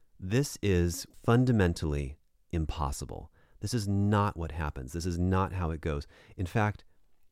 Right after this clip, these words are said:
the only place where someone can get over something effortlessly, easily, and in a moment would be where there's a fertile ground for hitting on lots of women and men. A bar,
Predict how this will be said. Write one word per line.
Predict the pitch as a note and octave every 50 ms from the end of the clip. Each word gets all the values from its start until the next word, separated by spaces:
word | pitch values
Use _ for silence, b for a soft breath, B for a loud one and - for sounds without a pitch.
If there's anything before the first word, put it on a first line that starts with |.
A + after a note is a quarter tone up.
| - -
the | D#2+ G2+ G#2 - -
only | - A2 B2+ D#3 F3+ E3+ D3
place | - - - D2 C2 B1+ A2+ - - - - - _ - _ - _ - _ - _
where | F#2+ F#2+
someone | F2 - - - G#2+ A2 A#2 A#2 A2+
can | - - G#2+
get | F#2 G2 F2
over | F#2+ G#2 A2+ A2+ B2
something | A2+ - - F2+ D#2 - - C2+ C2 C2 C2 - - - - - - - - - - - - -
effortlessly, | G2+ G2+ G2+ - - - B2 G#2+ - - G#2+ G#2+ G#2 G2 -
easily, | - F#2+ G2 G2+ G2 F#2+ G2 F#2+ F#2+
and | F2+ E2+
in | E2+ E2
a | D#2
moment | D#2 D#2+ E2 F#2 F#2 D2 B1 A#1+ - - - -
would | A2+ A2+ G2+
be | F#2 A2+ A2+ A2 A2 G2+ F2
where | - F#2+ G2+
there's | G2 G#2 G2 G2+
a | G2
fertile | - - - A#2+ A#2+ B2 A#2 A2
ground | F2+ F2 G2 F#2+ F#2 F#2 F#2 F2+ F2 D#2+
for | - E2 D#2+
hitting | - - F#2+ F2 F2+ E2
on | E2 D#2+ D#2 D#2
lots | D2+ D2+ D2+ -
of | D#2 C2+
women | D2 C#2 C2+ A#1+ B1
and | B1 A#1+
men. | G#1+ G1+ G1+ G1+ - b b b b b b
A | - F2+
bar, | D#2 D#2+ E2 D#2+ D#2+ D#2+ D#2+ D#2 D#2 D#2 D#2 -